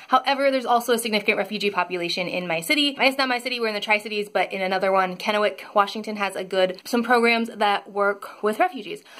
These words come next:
The work that I'm doing ha-, right now is half based on, like, refugee mental health, as well as the refugee situation and the refugee crisis, and half based on mental health, um, regarding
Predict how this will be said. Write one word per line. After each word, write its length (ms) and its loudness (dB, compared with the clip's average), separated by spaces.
The 120 2
work 220 4
that 100 0
I'm 100 -2
doing 200 -4
ha-, 180 -10
right 180 4
now 180 2
is 140 -4
half 460 -2
based 280 -8
on, 200 -2
like, 140 -8
refugee 680 0
mental 280 4
health, 260 2
as 160 -4
well 160 4
as 100 0
the 60 2
refugee 300 -2
situation 560 2
and 120 2
the 60 -2
refugee 320 -2
crisis, 400 -2
and 400 2
half 400 0
based 280 -4
on 320 -2
mental 320 2
health, 400 2
um, 300 0
regarding 560 2